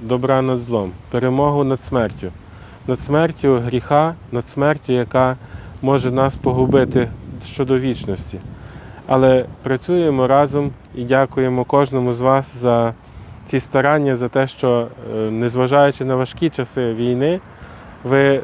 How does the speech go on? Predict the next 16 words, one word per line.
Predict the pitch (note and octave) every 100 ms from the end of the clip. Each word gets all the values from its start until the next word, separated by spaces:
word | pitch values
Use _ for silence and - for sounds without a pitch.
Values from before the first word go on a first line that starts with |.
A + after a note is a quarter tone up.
| -
дбаєте | C3 C#3 D#3+ F3+ E3+ D3+ C#3+ - - - - - -
про | C#3
свою | C3+ - C#3 C#3+
душу | C#3 D3 - F3 F#3 - - - -
і | C3
дбаєте | C3 D3 D3+ C#3
також | C3 C3 D3+ -
про | D3
всіх | C3+ - C#3
тих, | - D#3+
хто | - - B2+
потребує | C#3 C3 C3 C#3 C3+
нашої | C3 B2+ C3 B2
підтримки. | - - A#2+ F#2+ F2+ - - - - - -
Дякуємо | C3 C#3+ C#3 C#3 C3 B2+
кожному, | - C#3+ C#3 C#3 C3 A#2+